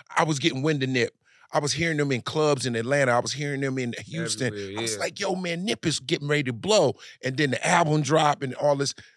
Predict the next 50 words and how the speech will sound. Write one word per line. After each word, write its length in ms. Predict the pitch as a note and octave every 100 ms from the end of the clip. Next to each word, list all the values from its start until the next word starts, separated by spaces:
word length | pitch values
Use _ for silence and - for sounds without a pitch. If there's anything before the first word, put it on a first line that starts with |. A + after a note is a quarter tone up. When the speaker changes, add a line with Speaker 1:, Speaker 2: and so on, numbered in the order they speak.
| _
Speaker 1:
And 100 | D#3
I'm 100 | E3 F3
just 180 | D#3 -
thinking 240 | F#3 D3+
he 80 | E3
has 160 | D#3
so 300 | - - E3
much 420 | D3 C3 C#3 - -
to 100 | - A2
say. 440 | - - A2 G#2+ - -
Speaker 2:
Yeah. 300 | A2 A2+ G2 -
Speaker 1:
And 140 | C3
it 60 | C3
was, 200 | B2 -
and 100 | B2+
his 220 | B2+ B2
message, 480 | A#2+ D#3 E3 C#3+ - _
even 340 | F#3 D#3+ B2+
now, 360 | G#2+ B2+ C3+ A2
it 60 | G#2+
still 280 | G#2 C#3+
Speaker 2:
Man. 80 | A#2+
Speaker 1:
resonates 500 | B2 C3 C3 C3 B2
with 120 | A#2
the 60 | A2
culture. 580 | - C3 C3 - C3 C3 - - - -
And 400 | C#3 B2+ A#2+ A2
do 80 |
you 160 | D3+ F#3
wanna 280 | E3 D3+ C#3
have 260 | C3+ A#2+
that 240 | F2+ - -
type 280 | - A2+ C#3+
of 40 | -
impact? 420 | B2+ A#2+ G#2 -
And 140 | B2+
the 40 | C3
reason 300 | E3 F#3 D#3+
I 80 |
brought 300 | C3+ C3+ B2
it 80 | A2+
up, 120 | A#2
because 320 | - A2 A#2 A2+
I 80 |
feel 220 | A2 - A#2+
like, 220 | G#2 - - - _ - _ _ _ _ _
like, 220 | G2+ G#2
Nip 280 | A2+ C3+ -
is, 240 | A#2 A2 -
is, 240 | B2+ A2